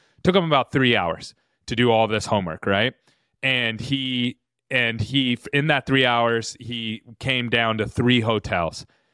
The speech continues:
and found the, the ones that he wanted. And then he got access to the new Bing search engine.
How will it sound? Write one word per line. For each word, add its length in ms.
and 320
found 280
the, 180
the 120
ones 220
that 100
he 80
wanted. 480
And 180
then 220
he 140
got 200
access 460
to 140
the 80
new 160
Bing 280
search 300
engine. 300